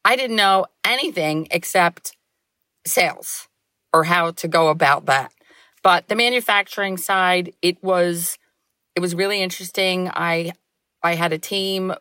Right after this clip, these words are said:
The, the investment required was not only to pay, obviously, for overheads. It included, uh, in operations, it included a staff. And,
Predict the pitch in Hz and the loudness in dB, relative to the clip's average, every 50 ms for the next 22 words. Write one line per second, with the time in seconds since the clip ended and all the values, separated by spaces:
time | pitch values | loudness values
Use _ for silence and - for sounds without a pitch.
0 | - - 165 170 - - - 170 190 185 175 170 190 196 190 - - 220 214 202 | -12 -14 -12 -12 -12 -8 -4 -2 -2 0 0 0 0 0 0 -2 -6 -6 -6 -6
1 | - - 180 175 - - 180 175 170 170 170 170 165 165 165 160 170 180 180 180 | -6 -6 -8 -6 -2 -2 0 2 2 2 2 0 -2 -2 -6 -4 -2 -2 0 0
2 | 180 175 175 170 160 - 170 - - 160 160 160 160 156 160 170 160 - - - | -2 -2 -4 -6 -6 -8 -10 -6 -2 0 0 2 2 0 0 -2 -6 -8 -6 -6
3 | 165 160 156 - - 160 160 156 156 156 160 160 156 156 156 151 151 147 - - | -6 -6 -6 -6 -6 -4 -2 0 -2 -2 -2 -4 -2 -2 -2 -2 -4 -6 -10 -12
4 | - - - - - - - - - - _ _ _ - 185 170 170 170 170 - | -12 -14 -18 -20 -20 -20 -20 -20 -20 -20 _ _ _ -2 0 2 2 0 -2 -4
5 | - - 190 202 208 190 180 165 160 165 165 156 165 156 _ _ _ _ _ _ | -4 -2 -2 -2 0 0 2 2 2 2 0 -2 -8 -12 _ _ _ _ _ _
6 | _ _ _ - 165 160 156 151 - 165 175 170 175 - 160 160 160 165 170 - | _ _ _ 0 2 2 4 4 4 4 4 2 2 2 0 2 2 0 0 -2
7 | 170 165 156 170 156 160 156 151 - - 165 160 156 156 147 147 147 - - 165 | -4 -4 -2 -2 -4 -4 -6 -6 -4 -4 -4 -2 -2 -2 -2 -4 -4 -4 -2 0
8 | 151 143 139 147 160 - - - - - 151 147 147 151 147 151 151 151 156 | 0 0 0 -2 -4 -6 -10 -10 -6 -4 -4 -2 -2 -4 -4 -6 -6 -8 -8